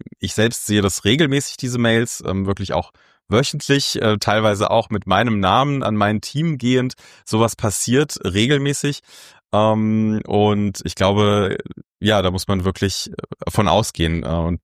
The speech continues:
da kommt's dann natürlich auch ganz stark drauf an, dass man, äh, auch als Geschäftsführerin oder als Geschäftsführer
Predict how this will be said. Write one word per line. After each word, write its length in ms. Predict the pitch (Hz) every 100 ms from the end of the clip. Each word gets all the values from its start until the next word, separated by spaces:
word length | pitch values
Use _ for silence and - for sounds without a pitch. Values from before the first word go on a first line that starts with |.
| _
da 180 | 87 85
kommt's 240 | - 92
dann 100 | -
natürlich 320 | 90 - 95 71
auch 120 | -
ganz 200 | 90 -
stark 240 | 90 90
drauf 240 | - 92 -
an, 220 | 90 95 - - _
dass 240 | 92 90 -
man, 400 | 90 90 90 87
äh, 40 |
auch 680 | 85 87 90 87 - 90 -
als 480 | - 90 - - -
Geschäftsführerin 680 | 90 120 - - 101 98 95
oder 100 | 87
als 140 | -
Geschäftsführer 720 | - 104 95 - 101 95